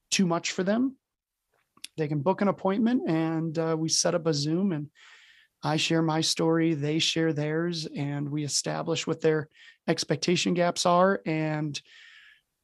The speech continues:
I, I, I just work a, a unique program. There's some, like, universal things that I kinda do with everyone. Like, how do we celebrate in the midst of suffering? I think that's a,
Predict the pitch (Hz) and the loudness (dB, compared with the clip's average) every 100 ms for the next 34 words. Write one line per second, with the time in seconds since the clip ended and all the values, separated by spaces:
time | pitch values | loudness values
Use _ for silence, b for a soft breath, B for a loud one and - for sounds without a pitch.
0 | - - 147 147 - 135 143 139 285 330 | -10 -4 -4 -4 -6 -6 -6 -8 -12 -12
1 | - 160 139 165 165 156 170 175 180 165 | -6 -4 -2 -2 -4 -2 0 2 4 4
2 | 180 170 170 180 202 - - 180 170 170 | 4 2 2 0 -2 -4 0 0 2 2
3 | 165 190 180 175 180 175 175 175 160 B | 2 2 2 2 4 4 2 0 -2 B
4 | B B B - 196 202 170 185 - 185 | B B B 6 6 6 4 4 4 2
5 | - 190 185 156 165 156 165 165 147 175 | 2 2 2 2 0 0 0 0 0 0
6 | 165 156 160 156 180 185 202 214 165 - | 0 -2 -2 2 2 2 2 2 0 -2
7 | - 170 185 185 - - 170 160 165 165 | -2 0 2 2 2 2 2 2 0 2
8 | 170 - 156 156 156 147 - 151 - 147 | 0 0 0 0 -2 -4 -4 -4 -4 -6
9 | - 180 202 147 175 151 165 - 160 | -4 -2 0 -2 -4 -4 -4 -2 -2